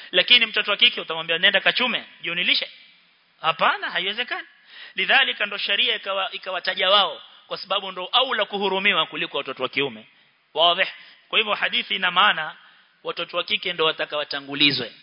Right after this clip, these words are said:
kwenye masala ya nini? <clears throat> Ya ihsan kuliko watoto wa kiume. Kwa nini?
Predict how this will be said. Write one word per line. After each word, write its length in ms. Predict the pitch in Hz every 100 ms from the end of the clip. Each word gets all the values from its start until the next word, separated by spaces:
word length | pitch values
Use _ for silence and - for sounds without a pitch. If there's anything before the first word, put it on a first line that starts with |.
| _ _ _
kwenye 220 | - 127 139
masala 420 | 156 - 139 143
ya 100 | 151
nini? 260 | 202 196 - -
<clears throat> 420 | - - - -
Ya 100 | 143
ihsan 540 | 147 - 196 220 214
kuliko 340 | 185 170 185 170
watoto 280 | 151 151 143
wa 60 |
kiume. 300 | - 139 107 _ _ _ _ _ _ _
Kwa 120 | 160
nini? 340 | 190 202 165